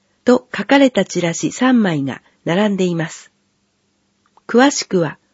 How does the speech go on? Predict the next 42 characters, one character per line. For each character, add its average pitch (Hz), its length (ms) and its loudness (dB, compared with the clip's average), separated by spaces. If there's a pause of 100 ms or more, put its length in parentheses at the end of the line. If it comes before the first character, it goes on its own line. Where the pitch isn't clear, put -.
目 180 280 -2
次 220 200 2
十 233 240 2
一 247 240 -2
で 160 180 -6 (220)
お 160 80 -4
知 196 140 -4
ら 196 100 0
せ 190 160 -6
し - 160 -10
ま 160 160 -8
す。 - 180 -20 (2250)
次 262 140 0
期 - 140 -12
定 254 240 4
例 269 160 6
会 156 260 -6
の 139 180 -10 (120)
開 214 140 -2
催 226 320 -2
予 208 120 -2
定。 131 340 -12 (1080)
第 247 220 0
一 170 200 -14
回 202 240 -6
定 226 220 0
例 208 180 0
会。 - 300 -18 (920)
二 208 120 0
月 247 280 0
二 247 160 4
十 202 180 0
四 143 140 -4
日 - 240 -8
か 156 140 -14
ら - 160 -20 (180)
三 262 260 -2
月 202 240 -4
二 208 160 -2
十 185 200 -4
五 185 160 -6
日。 - 400 -10